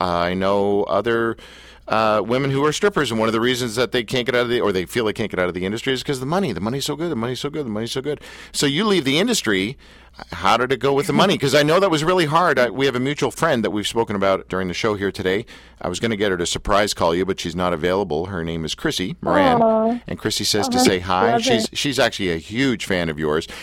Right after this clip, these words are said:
Speaker 1: They say, people call me a, a preacher, and I'm not a preacher, but, uh, Brittany, she's a preacher. That's who you, <laughs> you know.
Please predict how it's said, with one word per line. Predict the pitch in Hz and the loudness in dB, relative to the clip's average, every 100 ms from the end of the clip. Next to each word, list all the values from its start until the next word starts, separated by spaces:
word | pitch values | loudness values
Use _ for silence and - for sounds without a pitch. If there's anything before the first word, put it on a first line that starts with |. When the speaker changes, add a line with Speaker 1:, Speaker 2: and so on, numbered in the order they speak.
| - | 0
Speaker 1:
They | 147 | 2
say, | 139 170 131 | 4 2 0
people | - 233 - 247 | -2 -4 -2 0
call | 226 220 | 2 2
me | 202 190 160 | 2 2 4
a, | 120 - - | 2 -2 -4
a | 120 | -4
preacher, | - 220 220 156 117 | -2 -4 0 0 2
and | 92 92 - | 0 -2 0
I'm | 135 208 | 2 4
not | 139 | 4
a | 107 | 2
preacher, | 113 107 110 95 - - | 0 0 0 -2 -6 -8
but, | - 110 - | 0 0 2
uh, | 120 92 | 2 2
Brittany, | - 202 131 90 | 2 2 2 0
she's | - 185 139 | 0 0 0
a | |
preacher. | 123 131 - 58 - | 0 0 0 -6 2
That's | 123 143 | 2 4
who | 135 | 2
you, | 120 - - | 0 0 -6
<laughs> | - - | -8 -4
you | 151 | -4
know. | - | -4